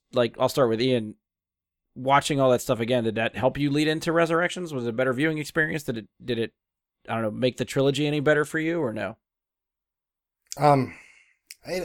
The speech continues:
Speaker 2: I don't know if it made Resurrections different. I, I, I guess you have a fresh mind of just what the Matrix movies tried to do as a whole and what they're kind of about.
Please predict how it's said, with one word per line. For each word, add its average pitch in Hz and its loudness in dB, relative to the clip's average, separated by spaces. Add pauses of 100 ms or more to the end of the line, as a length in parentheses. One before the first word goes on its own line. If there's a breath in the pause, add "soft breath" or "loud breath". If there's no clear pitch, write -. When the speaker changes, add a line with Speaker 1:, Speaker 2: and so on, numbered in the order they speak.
Speaker 2:
I 165 -4
don't 170 4
know 127 6
if 113 0
it 110 -6
made 104 -4
Resurrections 98 -6
different. 107 -8
I, 101 -12
I, 101 -8 (160)
I - -10
guess 107 -4
you 123 -2
have 101 -4
a 98 -4
fresh - -4
mind 98 -6
of 95 -10
just - -12 (180)
what 104 -4 (380)
the 101 -8
Matrix 104 -4
movies 107 -4
tried 104 -6
to - -12
do 104 -8 (440)
as 101 -4
a 95 0
whole 113 2
and 107 -4
what 98 -4
they're 95 -4
kind 98 -6
of 92 -10
about. 92 -2